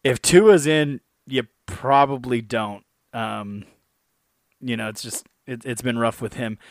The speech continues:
And then same thing with Gesicki. If Fitzpa-, if Fitzpatrick's in, you play him. If it's Tua, you hopefully look somewhere else.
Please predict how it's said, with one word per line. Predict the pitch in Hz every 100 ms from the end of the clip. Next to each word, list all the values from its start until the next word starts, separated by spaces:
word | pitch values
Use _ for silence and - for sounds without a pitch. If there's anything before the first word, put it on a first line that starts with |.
| - - -
And | 151
then | 165
same | 151 175 160
thing | 165
with | 135
Gesicki. | 139 - 147 127 120
If | 127 -
Fitzpa-, | 190 - -
if | - 131
Fitzpatrick's | 139 - 190 226 185 165
in, | 170 160 147 _ _ -
you | 123
play | 147 156 151
him. | 143 - _ _ _ _ _
If | 143 135
it's | 135 -
Tua, | - 156 156 147
you | 131 131 131 113
hopefully | 127 117 120
look | 113 110 - - -
somewhere | - 113 104 104
else. | 98 98 98 -